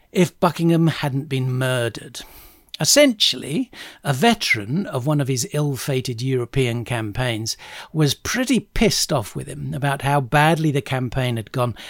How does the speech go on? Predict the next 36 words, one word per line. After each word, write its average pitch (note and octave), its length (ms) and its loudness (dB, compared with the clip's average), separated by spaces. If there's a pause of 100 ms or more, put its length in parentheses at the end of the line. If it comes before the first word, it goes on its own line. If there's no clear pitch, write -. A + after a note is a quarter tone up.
(160)
and E3 400 4
also E3+ 420 2
claimed D3 340 2
that C3+ 100 -2
he C3+ 80 0
hadn't C3 320 -2
been B2 260 -6
paid. B2 600 -4 (160)
This D3 160 0
was C3+ 120 -2
a D3 60 0
perennial F3 640 4
problem, B2+ 480 -4 (380)
kings D#3+ 400 4
not D3 280 0
paying C3 340 0
their A#2 160 -2
armies A#2 440 -4
when A2 160 -6
they A2 140 -6
raised A#2+ 360 -6
them. G#2 140 -10 (720)
And F3 240 6
while A3+ 320 8
Buckingham F3+ 680 2
is C#3 120 0
in D#3+ 140 4
Portsmouth E3 600 0
trying C#3+ 300 2
to C3 120 -2
organise B2 540 0
another B2 320 -2
expedition, B2+ 840 -2 (360)
this F#3 240 4
disgruntled D#3+ 800 0
soldier C3+ 540 0